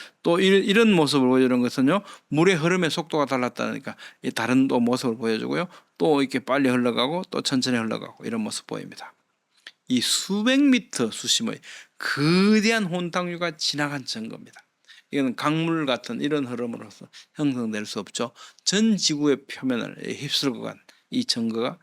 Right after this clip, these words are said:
되겠습니다. 퇴적지층과 생물화석의 분포를 보면요. 위에가 퇴적지층이잖아요. 이 밑-, 맨 밑에 지층을 캄브리아 지층이라고 그러는데 여기에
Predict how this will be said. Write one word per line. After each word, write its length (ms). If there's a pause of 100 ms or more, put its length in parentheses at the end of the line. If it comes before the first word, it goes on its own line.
(140)
되겠습니다. 680 (1700)
퇴적지층과 880 (240)
생물화석의 600
분포를 560
보면요. 480 (260)
위에가 300
퇴적지층이잖아요. 1000 (280)
이 160
밑-, 160
맨 240
밑에 220
지층을 340
캄브리아 400
지층이라고 420
그러는데 320
여기에 380